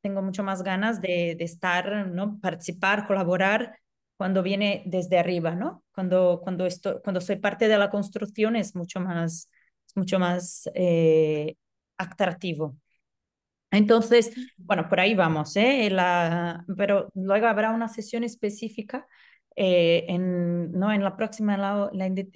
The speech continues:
eh, enfocada en interpretación colectiva, que ahí entraremos en muchísimos detalles, cómo organizar estos espacios,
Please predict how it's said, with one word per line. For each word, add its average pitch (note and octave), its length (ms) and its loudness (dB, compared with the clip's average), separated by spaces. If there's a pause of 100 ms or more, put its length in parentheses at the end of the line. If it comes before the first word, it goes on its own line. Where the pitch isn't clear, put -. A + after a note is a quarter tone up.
(280)
eh, G3 300 2
enfocada G#3 540 0
en A3+ 100 2
interpretación G#3+ 680 -2
colectiva, B3 500 0 (320)
que F#3+ 100 -2
ahí F3+ 60 4
entraremos G#3+ 480 2
en G#3+ 100 2
muchísimos G#3+ 460 -4
detalles, G#3+ 520 -2
cómo G#3+ 160 -4
organizar G#3 480 -4
estos A3+ 300 -6
espacios, G#3+ 840 -2